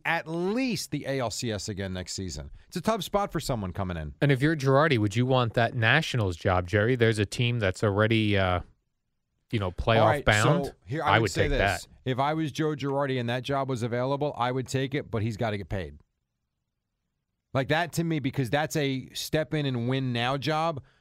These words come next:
Speaker 1: That's gotta be four years, twenty-four million dollars, where he's, I, I heard Mark Malusi say, everything I find about Mike Scioscia is that he's making five million dollars a year. Moose said he's making seven, and he's the highest paid manager. If that's the case,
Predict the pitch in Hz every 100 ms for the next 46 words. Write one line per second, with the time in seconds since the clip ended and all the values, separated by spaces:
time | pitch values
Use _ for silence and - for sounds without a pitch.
0 | _ - 131 147 - 156 147 120 127 -
1 | - 156 165 170 147 139 - - 135 127
2 | 139 131 131 120 113 110 107 107 82 101
3 | 107 180 - 127 131 135 139 202 151 151
4 | 143 135 139 110 123 123 170 196 139 135
5 | - 123 107 104 104 110 - 117 104 107
6 | 92 98 95 107 98 - 113 113 113 113
7 | 113 107 117 117 110 120 156 160 147 123
8 | 101 - _ - 117 120 117 104 - 123
9 | 110 107 98 87 107 107 - 98 98 95
10 | 85 90 - 135 - 127 - 104 95